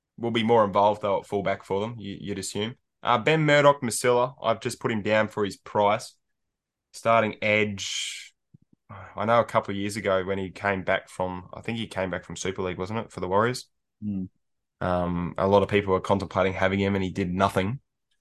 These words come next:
Speaker 1: Um, do we contemplate having him again? At, I think he's only at two fifty K.
Speaker 2: Maybe. How long's, how long is the Birdman out for?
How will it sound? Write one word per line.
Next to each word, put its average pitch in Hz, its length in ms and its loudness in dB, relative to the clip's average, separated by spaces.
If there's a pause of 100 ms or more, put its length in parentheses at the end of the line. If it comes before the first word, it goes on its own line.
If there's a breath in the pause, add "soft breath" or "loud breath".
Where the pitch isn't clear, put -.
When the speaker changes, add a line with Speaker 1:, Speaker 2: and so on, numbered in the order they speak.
(520)
Speaker 1:
Um, 95 480 0
do 107 80 4
we 107 80 6
contemplate 110 560 4
having 107 260 2
him 98 160 4
again? 107 500 2
At, - 220 -4
I 104 60 0
think 127 160 6
he's 120 120 4
only 101 140 8
at - 80 -2
two 95 140 2
fifty - 240 -6
K. 90 340 0 (3250)
Speaker 2:
Maybe. 117 440 0
How 123 160 0
long's, 139 320 0 (100)
how 127 200 -2
long 143 260 0
is 113 200 -4
the 104 60 -8
Birdman 113 480 2
out 76 200 -6
for? - 240 -12